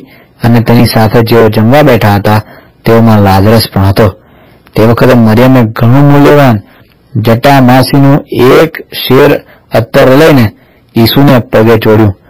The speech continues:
અને પોતાને ચોટલે તેના પગ લૂંછ્યા. અત્તરની સુગંધ આખા ઘરમાં પ્રસરી રહી. પણ, પણ તેના શિષ્યોમાંનો એક,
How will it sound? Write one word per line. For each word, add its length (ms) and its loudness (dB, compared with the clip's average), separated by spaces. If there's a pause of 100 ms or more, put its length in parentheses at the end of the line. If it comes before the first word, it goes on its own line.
(420)
અને 120 0
પોતાને 440 0
ચોટલે 480 0
તેના 280 0
પગ 260 -2
લૂંછ્યા. 420 -2 (600)
અત્તરની 380 0
સુગંધ 380 0 (160)
આખા 440 -2
ઘરમાં 400 0
પ્રસરી 420 -2
રહી. 160 0 (800)
પણ, 80 0 (640)
પણ 140 0
તેના 260 0
શિષ્યોમાંનો 800 0
એક, 180 0